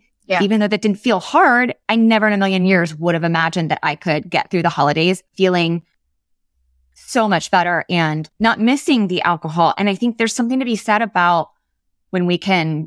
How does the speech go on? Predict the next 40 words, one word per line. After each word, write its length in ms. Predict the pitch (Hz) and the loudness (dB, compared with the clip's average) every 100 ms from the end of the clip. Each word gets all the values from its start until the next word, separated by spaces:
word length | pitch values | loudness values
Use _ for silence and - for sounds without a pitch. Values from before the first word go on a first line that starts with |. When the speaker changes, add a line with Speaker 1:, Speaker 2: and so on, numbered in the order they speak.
| - | -8
Speaker 2:
get 160 | 160 _ _ _ - | -10 _ _ _ -12
comfortable 600 | - 302 - 277 254 247 | -2 -2 0 0 2 2
with 140 | 233 | 0
the 80 | 208 | -2
discomfort 580 | 196 196 - 196 190 185 | -2 -4 -2 -2 -2 -2
that 160 | 185 190 | -2 -2
we 120 | 175 | -4
feel 420 | - 190 190 190 - | -2 2 2 0 0
and 360 | 165 147 151 - _ 202 | -2 0 -2 -8 _ -2
overcome 600 | 180 170 - - 202 240 | 0 -2 -4 -4 0 2
it. 280 | 196 185 _ _ _ _ _ - | 2 0 _ _ _ _ _ -8
I 40 | |
mean, 120 | 226 | -4
just 180 | 254 - | -4 -4
like 120 | 320 | -2
anything 360 | 277 285 247 226 | 0 0 -2 -2
else, 320 | 247 277 - | -2 -2 -4
where 100 | 185 | -2
we 100 | 190 | -2
put 220 | - - | -2 -6
hard 300 | - - 233 | -4 -2 -2
work 220 | 180 180 311 | 0 0 -2
into 200 | 302 220 | -2 -2
something, 720 | - 160 156 151 147 165 208 _ _ - | 0 -2 0 -2 0 0 -4 _ _ -8
the 120 | 170 | -2
more 260 | 180 208 - - 143 | 0 0 0 -8 -12
effort 280 | 156 247 - | -2 -2 2
we 140 | 190 | 2
make, 460 | 156 151 180 226 _ _ - | 2 2 0 -2 _ _ -2
the 80 | 208 | 0
more 960 | 214 233 233 233 226 226 214 214 - _ 165 - | 2 2 2 2 2 2 2 2 -2 _ -12 -2
benefit, 360 | 202 285 - | 0 0 -4
more 140 | 185 185 | -4 -4
reward 560 | 175 156 165 247 180 175 | -2 0 2 4 2 0
we 100 | 170 | -2
get 220 | 175 - | -2 0
on 160 | 170 165 | -2 0
the 100 | 156 | 0
other 220 | 151 160 | 0 -2
side. 640 | - 147 202 208 127 117 | -2 0 2 0 -2 -6